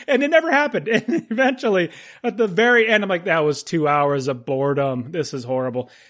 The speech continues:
And so that just, everything lined up to me. It's like, you know what? Horror movies are just not for me. I like being more entertained and, and being, having fun.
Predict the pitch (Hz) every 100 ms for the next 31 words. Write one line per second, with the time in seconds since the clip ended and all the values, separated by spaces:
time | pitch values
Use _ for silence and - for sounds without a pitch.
0 | _ - 175 - 170 156 160 165 147 156
1 | - - - - 196 214 196 185 160 160
2 | 160 151 147 156 147 147 147 139 - 175
3 | 175 147 151 185 175 170 156 165 139 151
4 | 147 131 127 127 127 143 156 165 143 156
5 | 151 147 147 135 - 147 170 190 - -
6 | - 202 151 147 143 147 175 147 139 139
7 | 185 151 156 143 135 123 - 175 160 110
8 | 117